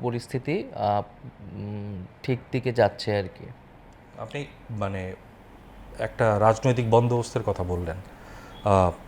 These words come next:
Speaker 2: মানে সেটা আসলে নিশ্চিত করবেন কীভাবে? আমার মানে প্রশ্নটা এই জায়গায় যে একটা হচ্ছে যে আপনি রাষ্ট্রীয় যে অ-, ইনস্টিটিউশন সেই জায়গাগুলোতে কিছু সংস্কারের কাজ আপনারা হয়তো করবেন, কিন্তু যেই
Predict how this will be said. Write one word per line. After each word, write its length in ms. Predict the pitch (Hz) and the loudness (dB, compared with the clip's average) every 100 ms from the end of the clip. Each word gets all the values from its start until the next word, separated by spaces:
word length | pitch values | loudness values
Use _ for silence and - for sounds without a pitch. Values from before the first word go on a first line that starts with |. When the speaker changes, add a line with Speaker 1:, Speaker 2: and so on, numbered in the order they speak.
| - - - - | -20 -20 -18 -2
Speaker 2:
মানে 540 | 123 98 90 85 82 80 - | 6 6 6 2 -2 -6 -12
সেটা 400 | - - 139 156 | -10 2 6 10
আসলে 260 | 156 156 165 | 10 8 4
নিশ্চিত 580 | 113 98 110 - 175 - | 4 4 4 2 -2 4
করবেন 260 | 160 123 104 | 8 8 6
কীভাবে? 300 | 107 101 95 | 2 2 4
আমার 260 | 101 127 - - - - - | 4 2 0 -10 -16 -4 2
মানে 160 | 110 101 - | 4 2 0
প্রশ্নটা 440 | 135 - 151 135 - - | -2 4 6 6 2 2
এই 100 | 156 | 10
জায়গায় 340 | 175 151 139 | 12 12 12
যে 100 | 123 | 10
একটা 180 | 117 156 | 6 4
হচ্ছে 140 | 175 | 4
যে 80 | 165 | 6
আপনি 220 | 151 151 | 6 8
রাষ্ট্রীয় 500 | 120 117 - 139 139 | 6 6 4 6 6
যে 260 | 127 131 117 | 6 4 4
অ-, 220 | 113 120 | 2 2
ইনস্টিটিউশন 600 | 120 120 131 117 110 117 | 0 -4 -4 -2 -2 -2
সেই 180 | 113 120 | -2 0
জায়গাগুলোতে 480 | 117 117 117 113 110 | 4 4 2 0 -2
কিছু 180 | 110 - | -6 -2
সংস্কারের 540 | 110 104 - 107 104 | -2 -2 -2 -2 -2
কাজ 260 | 104 104 101 | 0 0 0
আপনারা 300 | - 104 101 - - - | -4 -4 -4 -6 -16 -6
হয়তো 140 | 117 107 | -2 2
করবেন, 200 | 104 101 | 4 4
কিন্তু 240 | 131 151 - - 117 | 4 4 0 -4 0
যেই 300 | 107 131 | 8 8